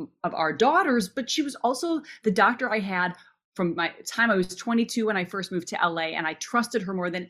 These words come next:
anyone. And she did a quick clinical exam, felt around, and said, "Yeah,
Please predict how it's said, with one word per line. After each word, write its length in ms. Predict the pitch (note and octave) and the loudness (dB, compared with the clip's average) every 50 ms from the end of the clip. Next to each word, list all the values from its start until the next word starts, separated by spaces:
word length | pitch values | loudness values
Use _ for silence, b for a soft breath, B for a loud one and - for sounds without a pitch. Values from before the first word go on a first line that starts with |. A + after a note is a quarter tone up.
| _ - | _ -4
anyone. 540 | F3+ F3 E3 D#3+ D#3 D3 D3+ D3+ D3 - B B B B B B - | -2 0 0 0 0 -2 -4 -8 -8 -10 B B B B B B 0
And 260 | G#3 G3+ G3 F#3+ G3 | 2 4 4 4 2
she 380 | F#3 - - - A#3+ B3 B3+ A3 | 0 -2 0 2 4 6 6 6
did 120 | A#3+ A3+ | 6 4
a 60 | G3+ F#3 | 2 0
quick 440 | - - - C4 B3+ - - - | -2 -2 -2 -2 -2 -4 -8 -20
clinical 440 | - - A#3+ A3 A3+ A3 - C#4+ C#4+ | -10 -6 -4 -4 -4 -4 -6 -6 -6
exam, 540 | D#4 C4+ A3+ - F#3 E3 D#3 D#3+ E3+ A3 A3 | -4 -4 -4 -2 -2 0 2 2 2 2 0
felt 340 | - - G#3 G3+ C#4 - - | 2 2 2 2 2 0 -4
around, 500 | A#3 F#3 F3 D#3+ D#3 D#3 F3+ B3+ D4+ C4+ | -2 -2 -2 -2 -2 0 0 2 2 2
and 160 | C4 C4 B3+ | 4 2 2
said, 200 | - D4+ C#4 - | 0 0 -2 0
"Yeah, 340 | G4+ C4 C#4 D#4 D#4 - - | 2 4 6 6 6 4 4